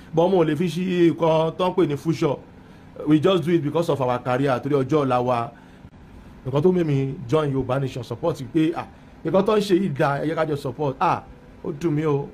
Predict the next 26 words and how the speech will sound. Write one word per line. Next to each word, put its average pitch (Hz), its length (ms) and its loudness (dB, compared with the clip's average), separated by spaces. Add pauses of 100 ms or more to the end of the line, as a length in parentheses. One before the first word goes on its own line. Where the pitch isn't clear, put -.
(1200)
Abájọ 165 360 0 (120)
tí 185 140 -8
kan 151 120 -4
ní 156 80 -4
wọ́n 151 120 -2
fi 156 80 -4
ń - 20 -6
sọ 139 140 -4
pé 156 100 -8
owó 151 120 -2
tó 147 100 -6
yẹ 143 100 -2
kí 139 80 -6
n 135 40 -4
máa 131 100 -2
fi 135 100 -6
jẹun 135 160 -2
ni 139 60 -4
mo 135 60 -6
fi 135 100 -8
ń 139 100 -10
pajá 135 320 -2
kiri. 123 240 -10 (1400)
Ó 135 80 -4
ga 117 240 -4
o, 110 80 -10